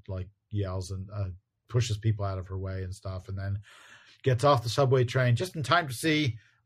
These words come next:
um, a guy in a green costume with a big, long sort of pole that he's carrying,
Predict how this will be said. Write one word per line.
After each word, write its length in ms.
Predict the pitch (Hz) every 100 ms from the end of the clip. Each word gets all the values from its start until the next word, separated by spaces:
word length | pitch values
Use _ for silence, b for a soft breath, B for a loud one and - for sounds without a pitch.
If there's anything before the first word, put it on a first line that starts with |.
| -
um, 420 | 131 135 127 123 143
a 80 | 113 _ _
guy 340 | 120 135 185 190 185
in 400 | 143 131 120 120 123
a 80 | 110
green 680 | 104 104 131 160 185 175 - _
costume 760 | - 147 143 - 139 131 127 113 b b b b b -
with 120 | 107
a 40 |
big, 280 | 107 135 135
long 480 | 131 123 123 120 120
sort 220 | - 117
of 180 | 110 104 - _ _
pole 400 | - 117 113 110
that 140 | 107
he's 280 | 104 104 104
carrying, 800 | - 110 107 107 104 101 101 95